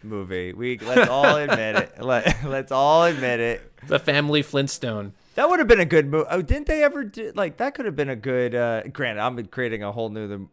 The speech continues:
Speaker 1: another movie in my head, like, Bam Bam invites, like, you know, an older, uh, uh, who's the, what's the girl's name? Like
Speaker 2: Pebbles?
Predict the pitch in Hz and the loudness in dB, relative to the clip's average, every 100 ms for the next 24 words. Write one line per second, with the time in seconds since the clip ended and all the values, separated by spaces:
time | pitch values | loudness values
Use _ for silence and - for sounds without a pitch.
0 | 101 110 117 107 110 107 104 101 110 113 | -14 -6 -4 -2 -2 -2 -2 0 2 2
1 | 107 104 90 120 123 127 120 113 107 107 | 2 -4 -4 -2 -2 -2 -2 -2 -4 -6
2 | 107 101 113 107 92 - 117 117 180 139 | -10 -4 -2 -2 -6 -10 -6 -2 0 2
3 | 113 104 _ _ - 139 - 147 156 151 | 2 -2 _ _ -4 -4 2 4 4 6
4 | 156 151 147 143 143 135 - 98 107 139 | 4 4 4 2 0 -2 -10 -16 0 4
5 | 127 123 120 117 117 113 104 _ _ _ | 6 6 6 4 0 -2 -12 _ _ _
6 | _ - 123 113 110 107 131 190 160 156 | _ -6 0 2 2 0 0 -2 0 0
7 | 170 202 - 175 131 131 127 107 110 104 | 2 -2 -2 -4 0 0 0 -4 -6 -6
8 | 98 92 - - 113 104 98 - 131 226 | -10 -16 -18 -10 -4 -4 -4 -6 -2 -2
9 | 269 - | -2 -8